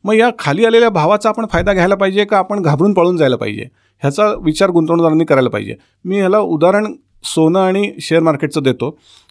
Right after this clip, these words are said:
की शेअर बाजारामध्ये जेव्हा अशी मोठी पडझड होते, एक एक्स कंपनीचा शेअर आहे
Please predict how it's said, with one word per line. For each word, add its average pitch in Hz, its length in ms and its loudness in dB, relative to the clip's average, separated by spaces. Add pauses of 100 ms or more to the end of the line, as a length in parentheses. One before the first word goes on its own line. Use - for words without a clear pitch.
(100)
की 202 280 -2
शेअर 190 320 0
बाजारामध्ये 202 480 2
जेव्हा 180 220 2
अशी 208 160 0
मोठी 170 320 -2
पडझड 170 380 2
होते, 147 280 0 (500)
एक 220 240 0 (140)
एक्स 220 220 -2
कंपनीचा 208 440 0
शेअर 170 260 2
आहे 127 120 2